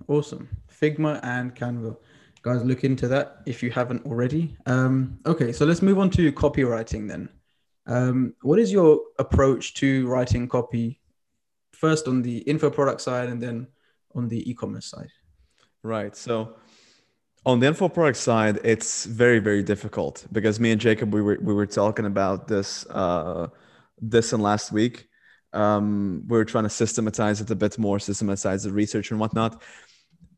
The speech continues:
Speaker 2: The biggest challenge with info products is there's so many different funnels and so many different ways you can market a product, unlike e-commerce. Uh, so info products is very, very complicated. So you need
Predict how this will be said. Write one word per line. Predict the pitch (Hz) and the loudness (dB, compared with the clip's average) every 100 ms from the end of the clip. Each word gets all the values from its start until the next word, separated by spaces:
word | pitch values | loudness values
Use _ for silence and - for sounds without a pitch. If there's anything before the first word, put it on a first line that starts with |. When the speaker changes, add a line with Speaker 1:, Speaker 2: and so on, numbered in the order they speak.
| 120 | -6
Speaker 2:
The | 117 | 2
biggest | 147 151 - | 6 6 6
challenge | 139 131 | 2 2
with | 139 | 2
info | 110 123 | 2 2
products | 113 120 131 139 | 2 4 4 2
is | - 104 104 101 - - _ _ _ _ _ _ _ _ _ _ _ _ | 2 4 4 4 -2 -6 _ _ _ _ _ _ _ _ _ _ _ _
there's | - 120 113 - | 0 6 6 4
so | - 139 143 | 4 4 4
many | 156 143 | 4 4
different | 120 - 120 | 2 2 0
funnels | - 98 123 165 - - | 0 2 2 0 -6 -6
and | 107 107 | -6 -4
so | - - 127 120 | -4 0 2 4
many | 120 113 110 | 2 0 0
different | 110 107 107 | -2 -4 -4
ways | 107 113 107 | 2 2 2
you | 113 | -2
can | 120 107 | -2 0
market | 104 104 107 107 | 0 0 -2 -4
a | 104 | -6
product, | - 104 107 131 - | -2 2 2 0 -2
unlike | 107 104 101 | -2 0 -2
e-commerce. | - 104 101 80 76 82 - - _ - - - | -6 -8 -6 -8 -8 -12 -14 -18 _ -20 -20 -12
Uh, | - 101 101 98 92 92 | -2 2 4 4 4 2
so | - | 0
info | 131 127 127 | -2 -2 0
products | 120 110 107 | 0 0 -4
is | 107 | -2
very, | 104 117 | 2 4
very | 104 98 | 2 0
complicated. | - 101 98 110 95 85 | -2 -6 -6 -6 -6 -6
So | 87 117 | -6 -4
you | 110 | -4
need | 107 113 117 | -2 -2 -2